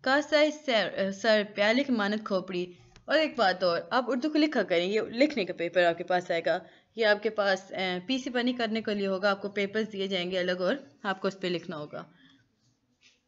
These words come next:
यकसर बिल्कुल कतई सखवान हड्डी, कबू यानी कभी, कसू किसी, रश्क हूर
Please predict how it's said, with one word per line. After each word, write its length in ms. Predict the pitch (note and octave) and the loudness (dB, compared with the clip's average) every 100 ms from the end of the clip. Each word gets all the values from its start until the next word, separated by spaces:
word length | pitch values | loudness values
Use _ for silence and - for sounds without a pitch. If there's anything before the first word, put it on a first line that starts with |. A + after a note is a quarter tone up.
| _ _ _ _ - | _ _ _ _ 4
यकसर 400 | B3+ - E4 C#4+ | 4 6 8 8
बिल्कुल 320 | A3+ A3 D4 | 8 4 2
कतई 400 | C#4+ A3 A3 A3+ | 0 0 2 2
सखवान 760 | A#3 A3+ - G#3 G#3 G#3+ F#3+ F3+ - | 0 -4 -4 -4 0 0 0 -4 -4
हड्डी, 580 | F#3 E3+ G3+ D#3+ C#3+ - _ _ _ _ - | -4 -2 -4 -4 -8 -20 _ _ _ _ -6
कबू 260 | A#3+ A#3+ D4 D#4 | -2 2 2 2
यानी 240 | B3+ F3+ | 0 -2
कभी, 280 | E3+ F#3 G#3+ A3+ | -4 -4 -2 -4
कसू 500 | A3 A3+ A3 A#3+ A#3 | -4 -6 -6 -6 -6
किसी, 380 | A3+ G3+ G3 F#3 F#3+ G3 - - _ | -4 -6 -6 -8 -8 -10 -20 -20 _
रश्क 260 | B3 C#4 C4 B3 | 0 0 -4 -2
हूर 240 | A3 A3+ | -2 -2